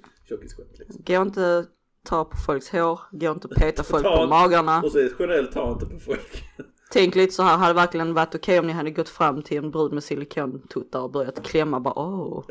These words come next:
Speaker 1: Lite så.
Speaker 2: Det
Speaker 1: It's not right.
Speaker 2: It ain't right.
Speaker 1: Och generellt tvinga inte folk ta på er heller. Det är lite creepy, alltså.
Speaker 2: It's disgusting.
Speaker 1: Det är lite äckligt.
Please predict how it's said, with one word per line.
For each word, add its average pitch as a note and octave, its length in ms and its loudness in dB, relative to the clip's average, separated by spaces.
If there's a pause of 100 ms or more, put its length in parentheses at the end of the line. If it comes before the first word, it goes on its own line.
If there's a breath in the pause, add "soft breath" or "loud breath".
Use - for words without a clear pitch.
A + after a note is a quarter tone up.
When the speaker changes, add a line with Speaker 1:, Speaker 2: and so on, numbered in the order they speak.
(140)
Speaker 1:
Lite C3+ 260 -4
så. B2 160 -10 (200)
Speaker 2:
Det F3 280 4
Speaker 1:
It's G4+ 540 -6
not C3+ 120 -8 (120)
right. - 160 -12 (640)
Speaker 2:
It C3 80 -12
ain't F3 260 -2
right. - 300 -12 (240)
Speaker 1:
Och A#2 320 -12 (240)
generellt C3 420 -10
tvinga B2 240 -10
inte A2 120 -14
folk A2+ 240 -16
ta G#2+ 160 -16
på C3+ 140 -16
er G2 200 -14
heller. F#2+ 240 -20 (320)
Det A2+ 100 -20 (100)
är G2+ 40 -20
lite G2 200 -20
creepy, - 260 -20 (100)
alltså. - 220 -20
Speaker 2:
It's - 280 -10
disgusting. - 580 -12
Speaker 1:
Det - 80 -10
är F2+ 160 -12
lite - 120 -14
äckligt. - 220 -20